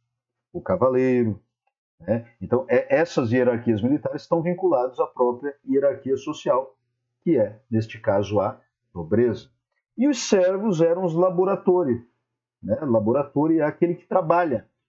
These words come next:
é, inclusive, que originou a palavra laboratório, num sentido mais científico, mas é isso.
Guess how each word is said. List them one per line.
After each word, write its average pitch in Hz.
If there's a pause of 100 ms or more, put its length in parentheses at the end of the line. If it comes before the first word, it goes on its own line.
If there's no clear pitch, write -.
(540)
é, 107
inclusive, 117 (320)
que 113
originou 117
a 120
palavra 123
laboratório, 135 (180)
num 104
sentido 117
mais 107
científico, 143
mas 139
é 175
isso. -